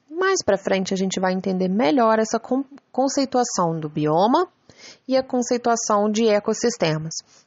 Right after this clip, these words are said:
O que que é importante nesse momento a gente entender de biosfera? A gente tem que entender que a vida na Terra, ela só é possível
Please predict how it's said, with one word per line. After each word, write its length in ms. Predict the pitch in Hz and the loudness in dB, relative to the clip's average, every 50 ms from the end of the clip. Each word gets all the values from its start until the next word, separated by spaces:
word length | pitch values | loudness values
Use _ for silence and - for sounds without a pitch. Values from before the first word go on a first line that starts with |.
| _ - | _ -8
O 80 | 453 | -6
que 120 | 440 453 427 | -2 -2 -2
que 100 | - 392 | 0 0
é 20 | |
importante 540 | 349 302 311 285 233 - 254 240 240 233 233 | 0 0 0 -2 -2 0 -2 -2 0 0 0
nesse 320 | 233 233 233 240 233 - | 0 0 0 0 0 -2
momento 400 | 240 226 214 208 202 202 208 214 | -2 -2 0 0 0 -2 -2 -2
a 60 | 214 202 | -2 -2
gente 320 | 202 202 202 - - 214 | -2 -2 -4 -2 -2 -2
entender 480 | 208 196 - 202 196 190 190 196 208 190 | -2 0 0 0 0 2 2 0 0 0
de 100 | 196 196 | -2 -2
biosfera? 720 | 190 208 208 214 - - - - 151 143 139 - 143 - _ _ _ _ _ _ _ - - - - - - - - - - - | 0 2 0 0 -2 -4 -2 0 0 0 0 -2 -4 -8 _ _ _ _ _ _ _ -20 -20 -20 -20 -20 -20 -20 -20 -16 -8 -6
A 60 | 254 | -4
gente 240 | 285 392 403 - - | -2 0 0 -2 -2
tem 120 | - 226 | -2 -2
que 120 | 214 - 202 | -4 -4 -4
entender 440 | 185 - 175 165 170 208 214 190 185 - | -6 -4 -4 0 2 2 2 2 0 -4
que 120 | - - 240 | -2 -2 0
a 40 | |
vida 280 | 233 226 269 302 370 339 | 0 0 0 0 0 0
na 140 | 277 226 220 | 0 0 0
Terra, 280 | - 233 240 262 254 | 0 0 2 2 2
ela 120 | 254 262 262 | 2 0 0
só 320 | 254 - - 294 294 330 | -2 -2 0 2 4 4
é 100 | 359 330 | 4 4
possível 720 | 320 - 311 277 - - - 277 302 339 277 254 220 214 | 2 0 -2 -2 -2 0 0 2 2 2 2 2 0 0